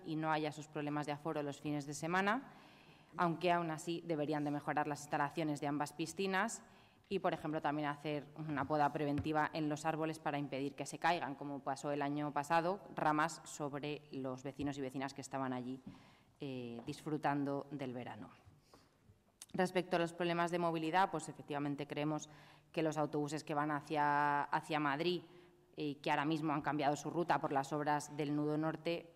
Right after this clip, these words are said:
eh, pues deberían de parar cerca de nuestro hospital de referencia, que no es ni más ni menos que el Hospital de la Paz,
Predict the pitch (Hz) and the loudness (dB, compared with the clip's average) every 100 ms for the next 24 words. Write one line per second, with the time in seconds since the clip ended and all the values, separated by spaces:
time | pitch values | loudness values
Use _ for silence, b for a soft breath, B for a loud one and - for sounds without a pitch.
0 | - - - 123 - 135 123 156 165 139 | -20 -18 -16 -18 -12 -6 -2 2 2 2
1 | 135 120 131 - 147 139 139 139 135 139 | -2 -2 -4 -4 -2 0 2 0 -2 -6
2 | - 143 143 135 131 131 139 208 208 - | -6 0 2 2 -4 -4 0 2 2 -2
3 | - - B B B _ 143 143 147 147 | -12 -16 B B B _ -2 0 2 2
4 | 147 151 147 156 156 143 135 143 135 131 | 2 0 0 0 -2 -6 -4 -6 -4 -4
5 | 127 123 165 170 | -4 -2 2 0